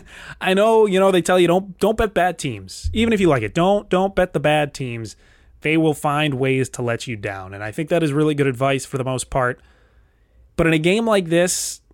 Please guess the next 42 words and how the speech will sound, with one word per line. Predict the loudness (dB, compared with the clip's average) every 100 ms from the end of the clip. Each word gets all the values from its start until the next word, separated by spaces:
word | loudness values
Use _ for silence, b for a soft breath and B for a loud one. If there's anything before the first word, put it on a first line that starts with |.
| -4
Nebraska's | -2 0 0 0 0
the | 2
worst | 2 2 -2 -8
team | -8 -6
out | -8
of | -10
them | -12
all. | -10 -6
I | -4
think | -4 -6
Rutgers | -6 0 0 0 -2 -2
is | -4 0
a, | 0
is | -2 -10 -12 -4 -4
a |
capable | -4 -4 0 0 0
team. | -2 -6 -6 -2
They're, | 0 0 0
they're | -2
fine. | -2 -2 -2 -4 -10 b b b
And | -2
I |
think | 0 -2
them | -2
coming | 0 0 2
off | 2
such | 0 -2
a | -2
bad | -2 -2 0 0 0
loss | 2 2 0 -4 -6
against | -4 -4 0
Ohio | 0 2 0
State | 0 -4 -4 -6 -8 _ _ _ _ _ _ _ _ _ _ _ _ -4
might | -2 2
be | 2
hurting | 2 2 4 4 2 0
how | 0 0
they | 2 2
look | 0 -2
in | -4
the | -4
market. | -4 -8 -14 -16